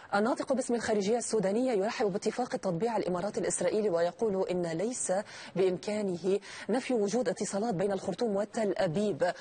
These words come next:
ووزير الخارجية السوداني يؤكد عدم البحث بإقامة علاقات مع إسرائيل.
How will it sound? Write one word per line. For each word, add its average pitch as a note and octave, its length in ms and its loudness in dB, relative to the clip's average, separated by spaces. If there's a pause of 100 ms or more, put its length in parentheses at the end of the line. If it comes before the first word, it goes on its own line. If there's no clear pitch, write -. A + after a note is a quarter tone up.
(240)
ووزير F#3+ 340 2
الخارجية G3 340 0
السوداني G3 480 0
يؤكد F#3 340 0
عدم F#3 400 0
البحث F3+ 380 -4
بإقامة G3+ 640 0
علاقات F3+ 640 -2 (720)
مع E3+ 340 2 (100)
إسرائيل. F3 760 0